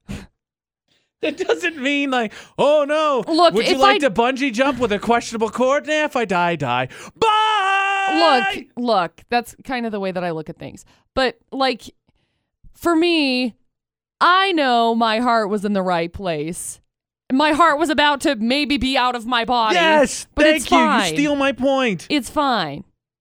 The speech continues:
Speaker 1: I'm fine. I didn't die. I did an okay thing.
Speaker 2: Come
Speaker 1: I've picked up hitchhikers before.
Speaker 2: Oh, my gosh.
Speaker 1: This isn't a hitchhiker. This guy was a well put together dudeski.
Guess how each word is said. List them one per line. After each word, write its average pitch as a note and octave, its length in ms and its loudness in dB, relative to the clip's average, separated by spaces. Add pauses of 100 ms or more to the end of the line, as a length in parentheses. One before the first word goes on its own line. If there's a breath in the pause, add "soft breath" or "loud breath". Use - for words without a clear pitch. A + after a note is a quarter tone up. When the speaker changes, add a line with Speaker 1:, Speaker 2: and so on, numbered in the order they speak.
(140)
Speaker 1:
I'm A3+ 160 0
fine. E3+ 480 -2 (100)
I F#3 100 0
didn't B3+ 280 0
die. B3 560 2 (100)
I F#3+ 100 -4
did G#3+ 160 -2
an C4+ 120 -2
okay C#4 340 -4
thing. A3+ 420 -2
Speaker 2:
Come - 80 -18
Speaker 1:
I've C#4+ 280 0
picked A#4 260 -4
up A#4 80 -4
hitchhikers D4 600 -4
before. F3 600 -4
Speaker 2:
Oh, C4+ 160 -2
my G4+ 240 -2
gosh. A4+ 640 -6
Speaker 1:
This E4+ 240 -2
isn't G4 340 -2
a D4+ 160 2
hitchhiker. G#3 800 -4
This A3+ 180 -4
guy C#4+ 200 0
was C#4 160 -2
a B3+ 40 0
well B3+ 220 0
put C#4+ 220 -4
together A3+ 600 -2
dudeski. F3 720 -8